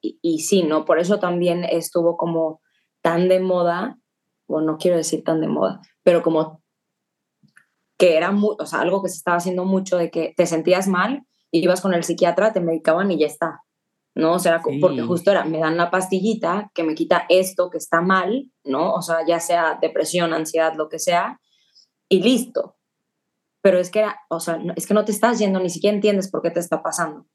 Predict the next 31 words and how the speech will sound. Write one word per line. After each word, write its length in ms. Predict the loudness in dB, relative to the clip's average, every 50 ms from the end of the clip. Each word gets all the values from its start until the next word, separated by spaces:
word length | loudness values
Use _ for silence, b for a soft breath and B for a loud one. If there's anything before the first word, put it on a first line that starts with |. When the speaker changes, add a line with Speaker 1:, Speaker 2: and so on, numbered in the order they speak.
| _ _
Speaker 1:
Entonces, 320 | _ 2 2 2 2 B B B B B B B
no, 280 | 4 4 6 6 4 2
Speaker 2:
Ajá. 80 | 2
Speaker 1:
no 160 | 2 2 2 2
quiero 300 | 2 2 2 4 2 2
decir 320 | 0 2 2 0 -2 0
con 180 | 0 0 0 0
esto 280 | -2 -2 0 0 2 2
de 120 | 2 0
que, 180 | -2 -4 -6 -2
que, 340 | -2 -2 -2 -2 -4 -8 _ _ _ _ _ _ _ _ _ _
que 160 | 2 2 2
la 140 | 2 0 0
psiquiatría 480 | 0 -2 0 0 0 0 2 2 2 2
no 120 | 0 -2
funciona. 460 | -2 0 -2 0 0 2 0 0 -2 2
Claro 320 | 2 4 4 4 2 0
que 80 | -2 -4
funciona, 600 | -4 -2 -2 -2 2 2 2 2 0 -4 -6 -6 0
Speaker 2:
Claro, 280 | 2 2 2 2 2
Speaker 1:
¿no? 120 | 0 0 0
O 60 | 0
Speaker 2:
ajá. 100 | -2 -2
Speaker 1:
sea, 160 | -4 -6 -6 -8 _
por 160 | _ 0 0 2
supuesto 520 | -2 -4 0 _ 2 2 2 0 -4 -4 -2
que 80 | 0
hay 140 | -2 -2 0
casos 320 | -2 -4 -4 -2 -4 -4
en 80 | -4 -4
donde 280 | -2 -2 -4 -6 -8